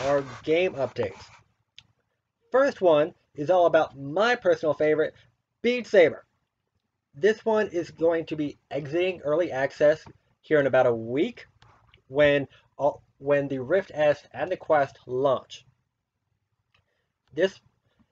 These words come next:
in this update, we could expect a U I up-, a U I layout update that will unify the game design across P C V R, PlayStation V R, and all the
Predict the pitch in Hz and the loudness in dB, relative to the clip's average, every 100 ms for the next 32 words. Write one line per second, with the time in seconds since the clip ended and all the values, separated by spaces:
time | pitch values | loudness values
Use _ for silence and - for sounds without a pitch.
0 | _ _ _ 190 247 - - 185 - 139 | _ _ _ -2 0 -2 -2 -4 0 -2
1 | 131 - 160 185 160 - 156 143 - - | -2 -6 -6 0 0 0 2 2 0 -14
2 | - 123 120 156 208 170 156 147 143 _ | -4 -4 -2 -4 0 2 2 0 -4 _
3 | _ _ - 135 139 220 - 151 143 143 | _ _ -12 -10 -8 -8 -4 0 2 0
4 | - - 131 147 175 143 120 - 107 - | -4 -10 -2 2 4 4 2 -4 -14 -10
5 | 113 123 - _ _ - 135 139 135 139 | -8 -8 -10 _ _ -2 -2 0 -2 -2
6 | 170 226 202 165 156 139 156 180 185 147 | 0 0 0 2 2 0 -2 -2 -2 -4
7 | 127 123 120 120 - _ - 135 - 139 | 0 0 0 -4 -10 _ -16 -14 -6 -2
8 | 131 127 - _ _ _ _ _ - 160 | 0 0 -2 _ _ _ _ _ -14 -14
9 | - 208 170 170 147 143 135 _ _ _ | -8 -6 0 2 4 4 0 _ _ _
10 | 208 214 180 143 139 131 131 123 120 - | -2 0 -2 -2 -4 0 2 2 0 -6
11 | _ _ 143 147 147 - 139 147 143 127 | _ _ -4 -2 -4 -2 4 6 6 4